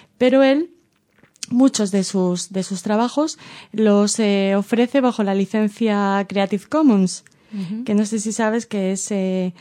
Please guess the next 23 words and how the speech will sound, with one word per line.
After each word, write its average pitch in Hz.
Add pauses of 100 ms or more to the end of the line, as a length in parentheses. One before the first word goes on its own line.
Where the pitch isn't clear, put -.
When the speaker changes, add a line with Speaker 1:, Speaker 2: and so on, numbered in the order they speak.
(200)
Speaker 1:
bueno, 196
tú 196
puedes 214
utilizar 202
la 185
obra 196
del 202
artista 240
siempre 208
que 202
cites 208
la 214
procedencia 247 (160)
y, 226
y 240
siempre 247
que 247
no 220
la 226
utilices 220
con 208
fines 190
lucrativos. 180